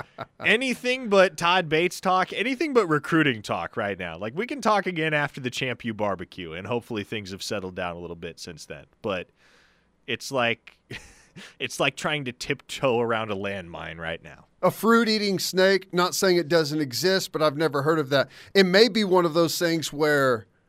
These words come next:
Speaker 1: um, like, rabbits and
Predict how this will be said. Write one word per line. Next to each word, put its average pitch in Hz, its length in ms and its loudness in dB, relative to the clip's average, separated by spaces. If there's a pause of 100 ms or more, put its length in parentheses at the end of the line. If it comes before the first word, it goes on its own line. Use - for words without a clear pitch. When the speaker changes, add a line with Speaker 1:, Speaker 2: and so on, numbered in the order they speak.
(460)
Speaker 1:
um, 123 800 0 (680)
like, 156 300 4
rabbits 185 1160 2
and 127 840 0